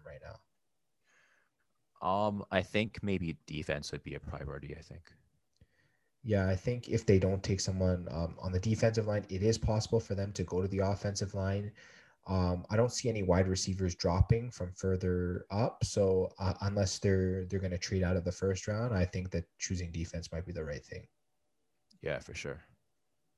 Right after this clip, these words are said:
Speaker 1: Um, at pick number twenty-eight, he has the New Orleans Saints taking Asante Samuel Junior from Florida State. He's a cornerback. Um, definitely the Saints, um, they've had to cut players and so on. So definitely just adding to their defense might be important.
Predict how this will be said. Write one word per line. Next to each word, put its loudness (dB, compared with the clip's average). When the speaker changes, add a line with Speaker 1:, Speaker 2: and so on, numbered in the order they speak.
Speaker 1:
Um, 2
at 4
pick 10
number 0
twenty-eight, -2
he 4
has 6
the -6
New -4
Orleans 0
Saints -4
taking 0
Asante -2
Samuel 0
Junior 0
from -4
Florida 0
State. 4
He's -10
a -4
cornerback. -2
Um, 2
definitely 4
the 2
Saints, -2
um, 0
they've -2
had -2
to -4
cut -6
players 2
and -10
so 0
on. 0
So -4
definitely -2
just -10
adding 4
to -6
their 4
defense -2
might -2
be -4
important. 2